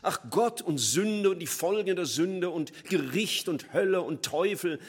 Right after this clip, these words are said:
das gibt's ja alles gar nicht. Liebe Freunde, leben wir nicht manchmal so, als hätte der Teufel wirklich recht, als hätten wir keine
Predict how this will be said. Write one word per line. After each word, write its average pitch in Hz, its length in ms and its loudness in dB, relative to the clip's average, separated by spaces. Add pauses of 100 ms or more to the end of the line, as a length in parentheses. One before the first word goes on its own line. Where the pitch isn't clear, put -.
(100)
das 143 180 0
gibt's - 320 2
ja 175 120 2
alles 143 320 0
gar 107 300 0
nicht. - 460 -12 (2500)
Liebe 120 180 -4
Freunde, 143 320 0
leben 135 300 -2
wir 139 100 0
nicht 135 240 -4
manchmal 143 500 -4
so, 117 380 -4
als 110 360 -6 (600)
hätte 131 260 -6
der 120 140 -2
Teufel 117 420 -4
wirklich 117 380 -8
recht, - 440 -10
als - 360 -6 (260)
hätten 147 280 0
wir 117 160 -6
keine 151 760 -4